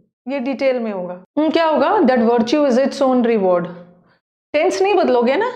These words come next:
टेंस नहीं बदलना, टेंस बदल दिया है और इसको तो छेड़छाड़ करनी ही नहीं है। इन्होंने पास्ट में बोला है ना, but इन्होंने प्रेजेंट रख दिया। He said, "It used to be a lovely quiet street।" हाँ, अच्छा क्वेश्चन।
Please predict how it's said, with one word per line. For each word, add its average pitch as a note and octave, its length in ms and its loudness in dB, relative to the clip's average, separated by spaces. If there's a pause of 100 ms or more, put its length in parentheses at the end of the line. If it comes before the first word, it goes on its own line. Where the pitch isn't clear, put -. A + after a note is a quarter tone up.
(180)
टेंस D4 300 -2
नहीं E4+ 140 0
बदलना, F#3+ 560 -4 (920)
टेंस C#4 280 -2
बदल C4 320 0
दिया G3 200 -2
है F#3+ 140 -8 (280)
और - 120 -2
इसको D#4 220 -4
तो E4+ 100 -4
छेड़छाड़ D4 480 -4
करनी B3+ 320 -4
ही C#4 80 -4
नहीं A3 200 -4
है। F#3+ 100 -6
इन्होंने C4 280 -2
पास्ट C4 400 -4
में C#4+ 160 -2
बोला B3 220 2
है B3 140 -2
ना, E4+ 160 -8
but C#4+ 160 -4
इन्होंने C4+ 280 -6
प्रेजेंट A#3 500 -4
रख F3 100 -6
दिया। F3+ 300 -12 (160)
He F4 140 2
said, D#4 420 -2 (500)
"It E4+ 400 2
used E4 300 0
to E4+ 200 2
be E4 240 2
a C#4 120 2
lovely D4+ 580 0
quiet A#3+ 460 0 (140)
street।" G3+ 480 -6
हाँ, G3 420 -12
अच्छा A#3 220 -4
क्वेश्चन। G3+ 380 -8